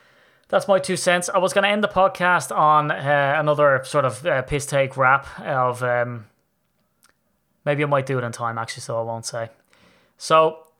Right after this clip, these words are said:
a big shout out to all the people that contacted me on D M, by the way. I did say last week, if you have any,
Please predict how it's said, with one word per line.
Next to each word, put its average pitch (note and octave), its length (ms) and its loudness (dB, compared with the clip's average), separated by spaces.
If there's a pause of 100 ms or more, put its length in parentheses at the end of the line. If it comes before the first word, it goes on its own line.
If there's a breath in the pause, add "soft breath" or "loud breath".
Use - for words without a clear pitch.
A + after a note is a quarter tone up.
(320)
a D#3 40 2
big F#3 160 -2
shout G#3+ 220 0
out G#3 100 0
to G3+ 60 0
all G3+ 60 2
the F#3+ 80 -4
people F3+ 200 -4
that D#3 120 -2
contacted D#3 440 0
me D3+ 60 -4
on C#3 140 -2
D C#3 100 0
M, C#3 140 -2
by D3 100 2
the D#3 60 0
way. D#3+ 180 2
I E3 80 4
did C#3+ 180 -4
say C#3+ 200 0
last C3+ 260 2
week, C#3 240 -4
if - 220 -10
you B2 60 -4
have C3 120 0
any, B2+ 280 -4